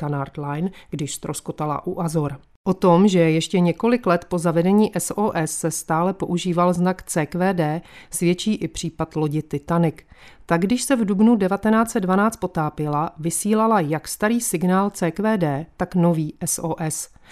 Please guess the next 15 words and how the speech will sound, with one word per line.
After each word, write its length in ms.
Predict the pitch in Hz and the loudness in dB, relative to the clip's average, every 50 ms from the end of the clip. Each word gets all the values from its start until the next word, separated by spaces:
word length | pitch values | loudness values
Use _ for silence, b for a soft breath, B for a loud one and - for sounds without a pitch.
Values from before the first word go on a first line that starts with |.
| B B B B B | B B B B B
Po 120 | - 285 240 | -2 -2 -2
zkáze 380 | - - 226 214 214 202 214 | 0 2 4 4 6 4 2
Titaniku 520 | 202 - 170 - 180 175 175 170 - 180 165 | 0 0 -2 0 2 2 2 0 0 -4 -4
se 140 | - 185 | -4 -4
všichni 340 | 160 - - 170 - - 175 | -6 -6 -6 -8 -4 -2 -2
začali 420 | 160 165 160 - - 170 165 151 139 | 0 -2 -2 -2 -2 -2 -2 -2 -2
rychle 260 | 139 - - 165 156 | -6 -6 -6 -8 -8
přiklánět 580 | - - - - - 160 156 160 156 156 151 | -8 -12 -10 -6 -4 -2 -2 0 0 -2 -2
k 80 | - - | -4 -6
novějšímu 640 | 151 147 147 156 160 165 160 - 160 156 156 156 - | -4 -2 0 0 0 -2 -2 -2 -2 -2 -2 -2 -4
a 60 | 151 | -6
praktičtějšímu 920 | - - 165 160 - - 160 - - - 151 151 143 - - 156 143 139 - - | -8 -8 -8 -8 -6 -8 -10 -10 -8 -6 -6 -6 -6 -6 -6 -6 -6 -6 -8 -8
S 240 | - 165 - - - | -10 -10 -10 -8 -6
O 120 | 160 156 - | -6 -6 -6
S. 280 | 170 165 143 - - - | -6 -6 -6 -6 -8 -10